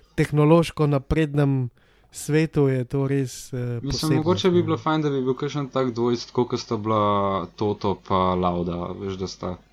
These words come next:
Speaker 1: Mhm.
Speaker 2: dva iz različnih svetov,
Speaker 1: Tako,
Speaker 2: ki se
Speaker 1: tako,
Speaker 2: znata
Speaker 1: tako, tako.
Speaker 2: sporazumeti,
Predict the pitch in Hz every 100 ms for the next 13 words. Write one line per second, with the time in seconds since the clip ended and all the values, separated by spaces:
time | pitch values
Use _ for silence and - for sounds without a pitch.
0 | _ 123 123 123 127 120 _ _ _ 107
1 | 110 123 123 120 110 - _ _ _ 113
2 | 107 113 107 131 139 151 131 - 110 123
3 | 123 127 160 143 104 107 107 113 123 120
4 | 117 113 101 101 98 117 -